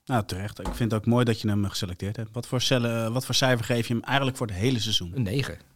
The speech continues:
Speaker 1: Een negen. Dan gaan we nu, dat vind ik een interessante, Mpanzu, zeg ik dat goed?
Speaker 2: Mpanzu, ja,
Speaker 1: Mpanzu.
Speaker 2: Pelly Rudok Mpanzu. En dat heeft, zit,
Speaker 1: Oh.
Speaker 2: heeft met het verhaal te maken.
Speaker 1: Nou, vertel.
Speaker 2: Nou ja, we, eh,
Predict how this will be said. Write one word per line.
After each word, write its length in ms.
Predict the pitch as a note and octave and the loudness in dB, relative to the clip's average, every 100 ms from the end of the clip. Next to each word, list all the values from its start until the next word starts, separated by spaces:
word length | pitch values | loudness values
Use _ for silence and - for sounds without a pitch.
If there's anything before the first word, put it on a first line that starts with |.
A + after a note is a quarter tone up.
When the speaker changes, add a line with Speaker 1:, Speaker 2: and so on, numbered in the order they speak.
| _ | _
Speaker 1:
Een 100 | F2 | -8
negen. 340 | D#2+ - - - - _ _ | -8 -12 -18 -18 -20 _ _
Dan 100 | G#2 | 2
gaan 160 | C#3+ | 6
we 60 | C3+ | 10
nu, 180 | C#3 F3+ | 10 10
dat 100 | D3 | 4
vind 140 | E3 | 2
ik 60 | D3+ | 2
een 60 | |
interessante, 500 | E3+ C#3+ C3+ C#3 F3 F3 - - _ | 2 2 2 0 -2 -6 -14 -20 _
Mpanzu, 560 | G#2+ A2 C#3+ F3 F#3 A3+ | -6 2 6 6 6 2
zeg 160 | - D#3+ | 0 0
ik 60 | |
dat 100 | D#3+ | 0
goed? 280 | - A3+ - - - _ _ _ _ _ _ | -2 -4 -4 -20 -20 _ _ _ _ _ _
Speaker 2:
Mpanzu, 440 | - G2+ B2 E3+ C#3 A#2 | -4 8 10 12 10 12
ja, 220 | C3 D3 | 12 12
Speaker 1:
Mpanzu. 120 | C#3+ - | 10 10
Speaker 2:
Pelly 440 | G3 F3 E3 D3 | 12 12 12 12
Rudok 420 | C#3+ D#3 C#3+ - - | 12 12 12 12 8
Mpanzu. 640 | C3+ B2+ F3+ F#3+ C#3+ B2+ | 10 12 12 12 12 12
En 80 | A#2+ | 12
dat 100 | - | 12
heeft, 120 | C#3+ | 12
zit, 100 | - | 12
Speaker 1:
Oh. 140 | D3+ C#3+ | 12 10
Speaker 2:
heeft 220 | C#3+ - | 8 10
met 80 | D3+ | 8
het 60 | - | 12
verhaal 180 | C3+ A2 | 12 12
te 100 | A2 | 10
maken. 320 | G2 F#2 F#2 - | 8 4 -2 -6
Speaker 1:
Nou, 140 | C#3+ C#3 | -4 -2
vertel. 300 | F3 G#2 D#2+ _ _ _ _ _ | 0 -2 -2 _ _ _ _ _
Speaker 2:
Nou 180 | - E3 | 10 12
ja, 240 | D#3+ D#3 C#3+ | 12 12 10
we, 60 | |
eh, 400 | C#3+ D3+ D3 C#3+ | 6 4 -2 -2